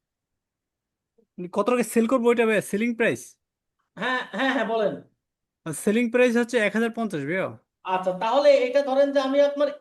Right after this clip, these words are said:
Speaker 2: এ-, মানে, এমনি প্রাইস দিলাম আপনার আর কি হলো তেরোশো পঞ্চাশ,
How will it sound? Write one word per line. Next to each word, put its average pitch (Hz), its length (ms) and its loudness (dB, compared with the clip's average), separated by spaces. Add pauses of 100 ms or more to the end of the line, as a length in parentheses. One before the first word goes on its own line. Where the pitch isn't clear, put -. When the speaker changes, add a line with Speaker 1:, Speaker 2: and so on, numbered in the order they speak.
(220)
Speaker 2:
এ-, 240 180 -14 (220)
মানে, 220 220 -10 (400)
এমনি 277 320 2 (140)
প্রাইস 285 320 0
দিলাম 302 240 -6
আপনার 285 300 0
আর 285 180 2
কি 285 120 -12
হলো 294 180 -6
তেরোশো 262 360 0
পঞ্চাশ, 196 440 -6